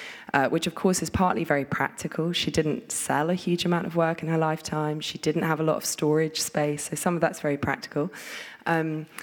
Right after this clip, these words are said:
but some of it was also who, who she was as an artist. And, you know, you s-, you speak to artists when there's a body of collages that we show that is made of torn up drawings and former paintings all brought back together, and they're like,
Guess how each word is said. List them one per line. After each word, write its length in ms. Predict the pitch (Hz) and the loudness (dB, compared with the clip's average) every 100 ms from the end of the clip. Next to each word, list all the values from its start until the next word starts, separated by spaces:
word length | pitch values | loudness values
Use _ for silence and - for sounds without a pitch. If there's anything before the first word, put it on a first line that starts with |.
| - - | -18 2
but 320 | 196 - - | 2 2 -2
some 220 | - 254 | 2 4
of 100 | 202 | 4
it 140 | 151 - | 2 2
was 160 | 151 | 2
also 320 | 160 160 143 | 2 2 -2
who, 240 | 139 147 143 | -2 -2 -2
who 200 | 160 151 | 0 0
she 200 | 151 - | 2 4
was 240 | 143 139 - | 4 2 0
as 160 | - | -2
an 40 | 135 | 0
artist. 600 | 135 143 120 131 127 - - - - - | 0 0 -2 -2 -4 -12 -18 -18 -18 -4
And, 360 | - 151 151 - - - | 2 4 2 0 -10 -16
you 140 | - 190 | 4 4
know, 60 | |
you 160 | 143 135 | 4 0
s-, 200 | 147 - - | -2 -2 -6
you 160 | - 160 | -6 -2
speak 420 | - - 214 226 - | 0 4 4 4 -4
to 80 | - | 0
artists 560 | 160 175 - 131 - | 0 0 -4 -4 -2
when 300 | 143 135 131 | 0 2 0
there's 200 | 131 139 | 0 0
a 60 | 156 | 0
body 320 | - 160 156 | 2 2 4
of 120 | 147 | 0
collages 680 | - 156 143 143 143 131 - | 0 2 4 2 0 -2 -2
that 140 | - - | -4 0
we 80 | |
show 380 | 135 - 131 123 | 0 2 2 2
that 180 | 127 127 | 0 0
is 160 | 131 - | 0 2
made 420 | 143 139 135 135 | 2 2 2 0
of 360 | - 127 123 - - - - - | 0 0 0 -6 -14 -14 -16 -2
torn 420 | - - 170 160 147 | 0 2 4 4 4
up 280 | 143 - | 0 -4
drawings 720 | - 139 139 143 139 139 135 131 | -4 2 4 4 2 -2 -4 -6
and 140 | 127 | -6
former 400 | - 165 151 147 | -2 0 2 2
paintings 720 | 147 139 139 - 135 135 - - | 0 -2 -4 -2 -2 -2 -6 -4
all 180 | 165 | -4
brought 220 | 151 - - | -2 -6 -6
back 160 | - | -8
together, 380 | - - 143 127 | -4 -2 0 0
and 140 | 131 | -4
they're 120 | 131 131 | -6 -4
like, 360 | 131 127 - | -4 -4 -8